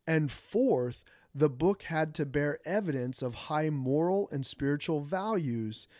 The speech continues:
that reflected the work of the Holy Spirit as the actual author, not just a man. So there was a lot that went into this to vet, if you will, to make sure that these were accurate.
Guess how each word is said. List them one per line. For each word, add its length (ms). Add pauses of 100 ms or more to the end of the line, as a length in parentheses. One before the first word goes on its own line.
(320)
that 180
reflected 1000 (260)
the 120
work 280
of 80
the 100
Holy 320
Spirit 920
as 240
the 160
actual 480
author, 400
not 260
just 300
a 40
man. 460 (1300)
So 200
there 140
was 120
a 60
lot 340
that 120
went 340
into 440
this 640
to 520
vet, 640
if 200
you 100
will, 300
to 140
make 280
sure 540
that 260
these 240
were 160
accurate. 760